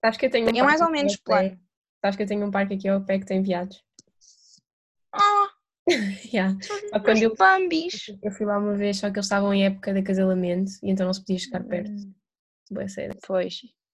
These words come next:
Speaker 2: Não, eu não apanhei-os em época, tipo, em acasalamento nem nada, graças a Deus. Mas
Speaker 1: Ainda
Speaker 2: havia
Speaker 1: bem.
Speaker 2: tantos veados, eu não consegui, havia
Speaker 1: Mas
Speaker 2: veados em
Speaker 1: todos?
Speaker 2: todos os cantos. E ainda por
Speaker 1: Uhum.
Speaker 2: cima, eles comiam tudo. Eu estou-vos a dizer, tipo, eu estava a olhar para um veado e de repente houve um que me apareceu por lado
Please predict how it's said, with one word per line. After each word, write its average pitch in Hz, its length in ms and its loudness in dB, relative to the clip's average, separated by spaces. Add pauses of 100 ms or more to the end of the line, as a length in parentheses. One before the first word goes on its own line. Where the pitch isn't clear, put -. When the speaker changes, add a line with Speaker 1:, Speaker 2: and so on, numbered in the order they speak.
(680)
Speaker 2:
Não, 202 280 2
eu 214 80 -2
não 240 80 0
apanhei-os 202 420 -2
em 196 200 -4
época, 180 240 -2 (160)
tipo, - 260 -8 (500)
em 185 120 0
acasalamento 180 720 0
nem 175 100 -2
nada, 170 360 0
graças 180 380 0
a 175 60 2
Deus. 175 320 -2 (640)
Mas 226 140 10
Speaker 1:
Ainda 277 80 10
Speaker 2:
havia 285 140 10
Speaker 1:
bem. 190 60 -4
Speaker 2:
tantos 196 260 4
veados, 180 360 4
eu 214 60 0
não 233 100 4
consegui, 254 300 2 (600)
havia 240 180 6
Speaker 1:
Mas 262 80 4
Speaker 2:
veados 202 260 6
em 202 80 4
Speaker 1:
todos? 202 420 2 (260)
Speaker 2:
todos 185 200 -10
os 196 180 -4
cantos. 165 480 -2 (1160)
E 202 60 0
ainda 339 120 8
por - 20 4
Speaker 1:
Uhum. - 40 -4
Speaker 2:
cima, 240 120 4
eles 254 120 4
comiam 330 300 4
tudo. 302 360 4
Eu 208 60 -4
estou-vos 302 260 4
a 311 40 8
dizer, 302 160 4
tipo, 226 360 0
eu 226 60 8
estava 277 200 8
a - 20 6
olhar 254 220 4
para 247 140 0
um 226 180 -2
veado 185 460 2
e 285 120 -4
de 294 60 -6
repente 277 240 2
houve 247 120 2
um 208 60 0
que 214 80 -4
me 247 60 4
apareceu 262 240 4
por 254 120 0
lado 180 300 4